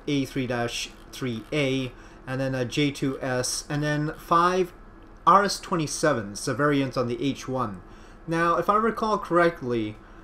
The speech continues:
we had some gimbling issues with the, with these engines before. I seem to recall having to turn off gimbling and rely on vernier thrusters. I'm not too sure if I still have to do that, especially since our thrust weight ratio isn't going to be beyond four point four with that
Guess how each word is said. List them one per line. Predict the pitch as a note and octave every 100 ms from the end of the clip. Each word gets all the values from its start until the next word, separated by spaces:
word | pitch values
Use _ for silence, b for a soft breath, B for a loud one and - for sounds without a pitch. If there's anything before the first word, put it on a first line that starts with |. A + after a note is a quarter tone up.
| B
we | E3 G#3
had | A3 G#3+ F#3+
some | - F3 C#3+
gimbling | D#3 D3+ C#3+ B2+
issues | A#2 - A#2+ A2
with | B2 -
the, | B2 A#2+ A#2+ A#2 A2+ C#3+
with | B2+
these | C#3+ B2+
engines | B2+ B2 B2+ A#2+ -
before. | A2+ - D#3 C3+ A#2 B B B -
I | C#3 C#3 C#3+ D3
seem | D3 A3
to | G#3+
recall | F3+ F3 F3+ E3+
having | F3 D#3+
to | B2 - - - - -
turn | - G3 F#3+
off | F3 E3
gimbling | C#3 D#3+ D#3+ E3 E3+
and | C3+
rely | A#2+ C3 D3 D3
on | B2+ A#2+ A#2
vernier | A2 B2+ D3+ C#3 A#2+
thrusters. | - C#3 C3 - G2+ F2 - - B B B -
I'm | D3 F3+
not | G3+
too | G3+ G#3+
sure | - G#3 G3
if | F#3
I | D#3+ D3+
still | C#3+ F3 E3
have | E3
to | C#3+
do | B2+ D#3
that, | D#3 D#3 D#3+ -
especially | B2+ D3+ D3 D#3+ C3+
since | - D3 C#3
our | C3 B2
thrust | D#3+ D#3
weight | D#3+
ratio | C3+ C#3 C#3+ C3+
isn't | B2+ C#3
going | C3+ C3
to | B2+ - B2+
be | A#2 B2+ B2
beyond | A2+ B2+ C3 A#2+
four | C#3
point | B2+ C3 A2
four | - C3+ C#3+
with | C3+ C#3 -
that | C3+ C3+